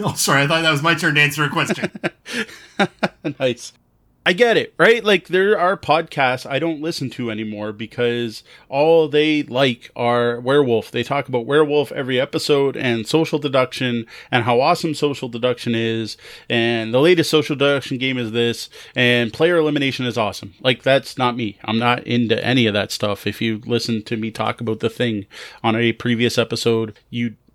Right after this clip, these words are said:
Speaker 2: hear that. So I don't listen to that podcast. And I learned that by learning that these people like games I generally don't. Now, I like to think I have a ridiculously broad selection of games I like, so there's probably something out there for everyone.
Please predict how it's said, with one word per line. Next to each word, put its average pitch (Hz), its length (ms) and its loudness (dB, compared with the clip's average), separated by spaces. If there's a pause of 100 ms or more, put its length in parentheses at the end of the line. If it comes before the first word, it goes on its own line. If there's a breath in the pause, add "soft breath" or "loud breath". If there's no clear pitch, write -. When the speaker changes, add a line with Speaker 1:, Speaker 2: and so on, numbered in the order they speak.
Speaker 2:
hear 139 240 -4
that. 104 260 -2 (600)
So - 120 0
I 180 60 8
don't 247 140 4
listen 240 180 0
to 160 40 4
that 135 100 2
podcast. 110 500 -4 (340 loud breath)
And 143 300 0
I 131 300 0
learned 175 340 0
that 143 260 0
by 139 260 0
learning 135 440 0
that 139 160 -4
these 135 220 -6
people 135 320 -6
like 127 240 -2
games 120 340 -6
I 131 120 -4
generally 135 360 -4
don't. 131 260 -6 (720 loud breath)
Now, 135 220 2
I 151 260 -2
like 156 240 2
to 147 100 -2
think 143 380 -4
I 131 160 0
have 127 260 -4
a 127 120 -4
ridiculously 143 960 -4
broad 120 640 -4
selection 139 480 -2
of 117 80 -2
games 127 300 2
I 143 80 4
like, 151 320 0
so - 120 -4
there's 113 200 -2
probably 135 440 -4
something 123 440 -8
out 123 140 -10
there 127 120 -4
for 120 180 -8
everyone. 110 460 -10